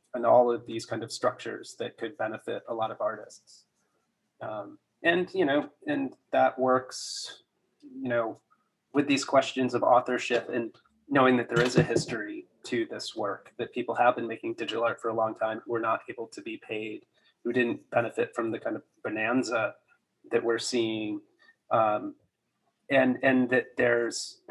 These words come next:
<laughs> maybe some differences between what is being presented as sort of art or claimed as art right now versus what we maybe value or think about. But,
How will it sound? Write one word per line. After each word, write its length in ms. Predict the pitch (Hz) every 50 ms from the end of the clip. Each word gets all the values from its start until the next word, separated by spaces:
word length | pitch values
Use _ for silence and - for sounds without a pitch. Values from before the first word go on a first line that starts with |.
| - - - - - - - - -
<laughs> 680 | 302 - - - - - - - - - - - -
maybe 280 | - 131 135 139 143 143
some 200 | 143 - 131 127
differences 560 | 120 131 123 - 139 131 - - 127 120 -
between 400 | - - - - 127 120 117 117
what 140 | 117 120 117
is 300 | 117 113 - - - - _ _ _
being 180 | - 127 117 113
presented 520 | - 131 123 120 127 123 123 - 123 113
as 140 | 120 110 -
sort 160 | - 120 110
of 100 | 110 -
art 440 | - 131 127 120 117 117 117 - - _ _ _ _ _ _ _ -
or 100 | - 120
claimed 440 | 113 - - 120 117 120 120 131 143
as 120 | 147 143 156
art 220 | 151 160 160 - -
right 200 | 165 160 151 151
now 480 | 156 156 151 156 156 156 151 151 151 - _ _ _ _ _ _ _ _ _ - -
versus 680 | 123 120 117 - 127 123 117 113 110 107 - - - _ _ _ _ _ _ _ _ _ _ _ _ _ _ -
what 220 | 127 131 127 131
we 360 | 127 123 127 123 127 123 120
maybe 300 | 123 123 120 120 120 117
value 420 | 113 127 117 120 120 117 110 113 113
or 100 | 113 113
think 260 | - - 117 110 -
about. 420 | 117 117 117 110 110 107 101 - _ _ -
But, 260 | 123 117 117 -